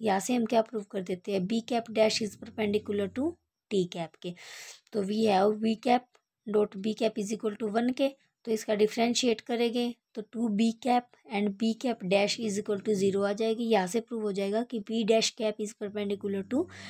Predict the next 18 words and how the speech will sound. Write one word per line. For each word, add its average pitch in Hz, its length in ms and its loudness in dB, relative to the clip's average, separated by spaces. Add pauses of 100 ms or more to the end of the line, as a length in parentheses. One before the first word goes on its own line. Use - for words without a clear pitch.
(260)
B। 175 260 4
From 220 280 0 (440)
equation 226 480 0
second 226 360 2
and 208 240 0
third 220 340 4 (520)
is 208 280 0
B 220 240 0
dash 247 260 4 (160)
cap - 320 0
is 202 160 -2
normal 208 460 2
to 220 180 -10
plane 214 280 2 (300)
containing 196 480 0
T 226 200 -4
cap 196 260 -2
and 214 200 -2